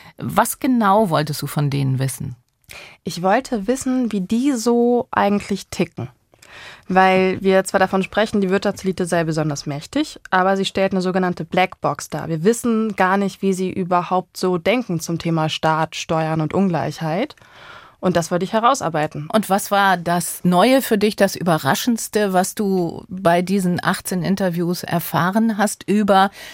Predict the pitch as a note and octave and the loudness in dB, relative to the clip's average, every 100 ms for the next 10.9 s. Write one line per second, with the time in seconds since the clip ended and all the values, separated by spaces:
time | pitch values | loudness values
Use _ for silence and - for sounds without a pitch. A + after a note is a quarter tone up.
0 | - F3+ F3 E3 F3 A#3 G#3+ F#3+ F3+ F3 | -4 0 2 4 4 4 0 0 2 2
1 | E3+ - G#3 F#3 F3+ - E3 A3+ - - | 2 0 -4 -2 0 0 2 0 -2 -6
2 | F#3 F#3 - F#3+ F#3+ F3 F#3+ _ G#3 G#3 | -4 -4 -2 0 2 0 -2 _ 0 4
3 | F3+ F#3+ G3 F3+ F3+ - _ - G3 - | 0 2 0 0 -2 -10 _ -2 -2 0
4 | F3+ F3 E3+ - F3 F3 E3 - - E3 | -2 -2 -2 -2 -4 -2 -4 -4 -6 -6
5 | - _ - - - - - - - G#3 | -12 _ -20 -20 -18 -18 -20 -18 -2 0
6 | A3 G3 C4+ C4 C#4 - A3+ B3+ - B3+ | 0 0 -2 -2 -10 0 2 2 2 -2
7 | A#3+ A3+ A3 A#3+ A#3+ E3+ A#3+ F4+ E3+ F3 | 2 4 4 4 2 0 0 -2 -2 -4
8 | - - F3 E3 - _ _ _ _ - | -6 -8 -6 -6 -8 _ _ _ _ -6
9 | - D4+ - B3+ - F#3 - E3 E3 D#3+ | -2 -2 0 -2 0 -4 0 0 0 -2
10 | D#3+ E3+ - - D#3+ D#3+ E3 D#3+ D#3 | -4 -6 -6 -6 -4 -4 -2 -4 -4